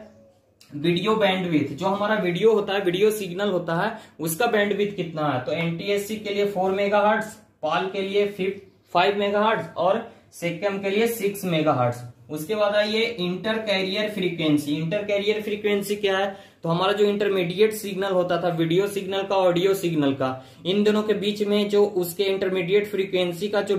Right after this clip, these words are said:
difference होता था उसको कहते हैं इंटर कैरियर frequency। तो ये difference हम लोगों ने एनटीएससी में कितना है, होता है, तो फ़ोर पॉइंट फ़ाइव होता है megahertz और ये क्या होता है, तो फ़ाइव point five megahertz होता है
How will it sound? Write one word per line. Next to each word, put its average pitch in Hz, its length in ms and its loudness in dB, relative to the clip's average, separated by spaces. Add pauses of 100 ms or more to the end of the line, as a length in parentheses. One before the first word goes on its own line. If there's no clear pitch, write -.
difference 202 540 2
होता 170 240 -2
था 120 200 -6 (340)
उसको 170 240 0
कहते 208 300 2
हैं 208 160 0
इंटर 196 360 -2 (520)
कैरियर 180 440 0
frequency। 156 680 -2 (360)
तो 156 60 0
ये 202 220 6 (100)
difference 208 540 0 (100)
हम 170 160 -4
लोगों 202 240 -2
ने 208 160 -2
एनटीएससी 202 680 0
में 208 180 -4
कितना 214 320 -4
है, 214 260 -2
होता 196 240 0
है, 208 220 0
तो 190 80 -4
फ़ोर 190 340 -6
पॉइंट 196 280 -2
फ़ाइव 180 360 -2
होता 185 240 2
है 185 140 0
megahertz 170 480 0 (420)
और 165 260 0
ये 208 140 2
क्या 208 160 2
होता 208 240 2
है, 214 120 2
तो 202 80 -2
फ़ाइव 185 380 0
point 190 220 0
five 190 320 0
megahertz 165 520 2
होता 123 260 -2
है - 240 -10